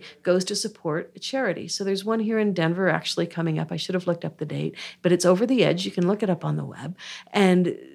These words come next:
there's, this time is, is supporting, uh, a cancer foundation.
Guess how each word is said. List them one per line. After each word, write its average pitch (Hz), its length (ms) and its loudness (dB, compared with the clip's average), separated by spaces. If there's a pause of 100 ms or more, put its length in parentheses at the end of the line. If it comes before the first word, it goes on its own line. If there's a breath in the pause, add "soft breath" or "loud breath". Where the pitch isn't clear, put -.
there's, 196 560 2
this 214 260 -2
time 185 260 0
is, 190 200 0
is 175 360 2
supporting, 170 720 2
uh, 170 240 0
a - 60 -4
cancer 233 580 0
foundation. 165 560 -2